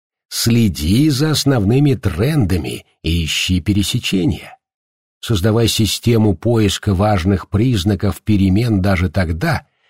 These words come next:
когда все вокруг блаженно плывут по течению.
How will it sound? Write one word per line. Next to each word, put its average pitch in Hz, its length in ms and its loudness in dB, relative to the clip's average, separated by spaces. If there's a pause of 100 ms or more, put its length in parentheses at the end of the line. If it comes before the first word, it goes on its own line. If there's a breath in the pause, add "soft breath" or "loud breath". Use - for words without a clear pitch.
(280)
когда 123 360 -2
все - 380 -4
вокруг 147 460 0
блаженно 123 600 2
плывут 110 440 0
по 90 100 0
течению. - 680 -10